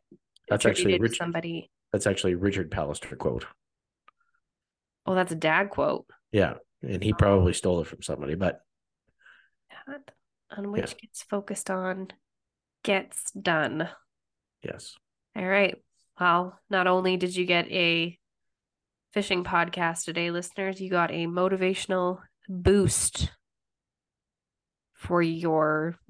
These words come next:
Speaker 2: day-to-day adventures.
Speaker 1: Yeah.
Speaker 2: You're welcome.
Speaker 1: So, uh, I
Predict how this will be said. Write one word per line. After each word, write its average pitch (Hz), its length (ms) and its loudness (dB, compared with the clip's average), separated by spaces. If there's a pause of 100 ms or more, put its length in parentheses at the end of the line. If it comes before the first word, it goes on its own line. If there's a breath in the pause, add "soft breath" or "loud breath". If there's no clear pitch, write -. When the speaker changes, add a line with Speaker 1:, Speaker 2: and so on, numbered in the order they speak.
Speaker 2:
day-to-day 143 520 -6
adventures. - 760 -6 (540)
Speaker 1:
Yeah. 95 220 0 (420)
Speaker 2:
You're 269 120 0
welcome. 190 580 0 (1000)
Speaker 1:
So, 233 500 10 (680 loud breath)
uh, 139 40 0
I 135 800 2